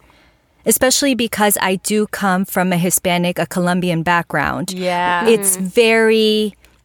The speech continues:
Speaker 1: the emphasis of tradition and what our culture means to us, which it has to do a lot with male dominance and the, the
Speaker 3: Hmm.
Speaker 1: female is the subordinate,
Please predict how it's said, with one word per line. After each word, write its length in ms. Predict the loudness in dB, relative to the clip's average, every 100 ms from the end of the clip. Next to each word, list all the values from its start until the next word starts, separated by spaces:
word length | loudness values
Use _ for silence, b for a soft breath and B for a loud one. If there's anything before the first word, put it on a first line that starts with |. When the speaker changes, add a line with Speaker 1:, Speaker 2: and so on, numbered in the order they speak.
| _ _ -20 -6
Speaker 1:
the 140 | 0 0
emphasis 480 | 0 0 0 2 0
of 120 | -2
tradition 800 | -4 -4 -2 -4 -2 -2 -2 -4 -6
and 300 | -2 0 0
what 120 | 0
our 120 | -2 -4
culture 460 | -4 -4 -2 -2
means 380 | -2 -2 -2 -2
to 100 | 0
us, 320 | 2 2 0
which 180 | 0 -2
it 80 | 0
has 200 | 0 0
to 80 | -2
do 140 | -2
a 40 | 0
lot 300 | 0 0 0
with 340 | 0 0 -6 B B B -2
male 240 | 2 2
dominance 640 | 4 2 2 0 -4 -6 -2
and 300 | 0 0 0
the, 640 | 0 2 0 -2 -4 -10 -4
the 100 | -4
Speaker 3:
Hmm. 300 | -2 -4 0
Speaker 1:
female 340 | 2 4 4
is 120 | 2
the 80 | 0
subordinate, 800 | 0 0 0 0 0 0 -4 -6